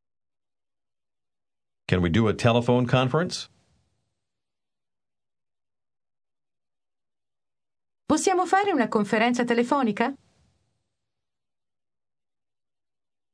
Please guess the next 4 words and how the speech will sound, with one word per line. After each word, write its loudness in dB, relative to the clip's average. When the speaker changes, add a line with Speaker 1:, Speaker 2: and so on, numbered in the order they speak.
Speaker 1:
I 4
don't 0
know 2
it. -4